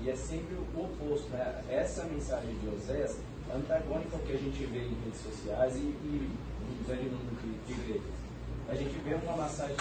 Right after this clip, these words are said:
de ego que é super valorizada, superestimada. Então, falar que eu sou, é, infiel pra com Deus não é um discurso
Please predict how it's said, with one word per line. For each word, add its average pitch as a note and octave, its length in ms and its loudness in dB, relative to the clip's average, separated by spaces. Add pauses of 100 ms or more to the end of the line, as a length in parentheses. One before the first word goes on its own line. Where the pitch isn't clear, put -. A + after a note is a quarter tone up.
de D3+ 80 -2
ego C#3+ 300 2
que - 1600 2
é A2+ 60 -4
super E3 500 4
valorizada, B2 640 2
superestimada. B2 760 0 (100)
Então, C3+ 280 4 (720)
falar C#3 460 8 (100)
que C3+ 80 4 (160)
eu E3 180 6
sou, C3+ 480 6 (960)
é, A2 160 0 (100)
infiel D3 460 4
pra D3 160 -2 (180)
com G#2+ 160 -2
Deus C3+ 220 2
não - 280 10
é D3+ 60 6
um D#3+ 220 2
discurso D3 720 2